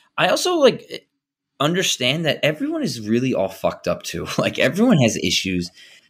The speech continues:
No one is fucking perfect. Everyone's a kind of a disaster in a way. Everyone's just figuring it out too. Even the richest people, the most successful people, or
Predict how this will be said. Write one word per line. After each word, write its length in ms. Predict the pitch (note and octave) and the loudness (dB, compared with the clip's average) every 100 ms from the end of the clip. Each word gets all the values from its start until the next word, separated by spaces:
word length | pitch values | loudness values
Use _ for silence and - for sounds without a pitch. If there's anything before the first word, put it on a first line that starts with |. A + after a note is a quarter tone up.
| - | 2
No 160 | A#2+ E3+ | 4 6
one 140 | G#3+ | 4
is 120 | D#3 | 2
fucking 360 | - B2 A#2 G2+ | 0 -2 -2 -8
perfect. 460 | - F2+ - F2 | -6 -6 -4 -4
Everyone's 420 | F#2+ B2+ E3 E3+ C3+ | -2 0 0 0 -2
a 80 | |
kind 240 | - A2+ B2 | -4 -2 0
of 80 | A#2+ | -2
a 40 | |
disaster 640 | A2 A2+ G#2+ G2+ A2 - G#2+ | -4 -4 -2 -2 -2 -2 -2
in 80 | |
a 80 | G#2 | -2
way. 300 | G2 G2 G2 | 0 0 2
Everyone's 300 | G2+ B2+ C#3 | 2 2 2
just 220 | C#3 - | -2 -4
figuring 420 | - A#2 A2+ A2+ A2+ | 0 0 2 2 2
it 100 | G#2 | 2
out 240 | G2 F2 | 0 -2
too. 180 | G#2 G#2 | 0 0
Even 220 | A#3 A3+ | 0 -2
the 80 | A#2 | -2
richest 340 | F#2+ A2+ A2+ | -2 -4 -6
people, 380 | - A2+ A2+ A2+ | -4 -2 0 0
the 60 | E2+ | 0
most 200 | G2 A#2 | -2 -4
successful 440 | G2+ A#2 B2 A2 | 0 2 2 0
people, 300 | G#2+ G#2+ A2 A2 | 0 0 2 2
or 140 | F#2 | 2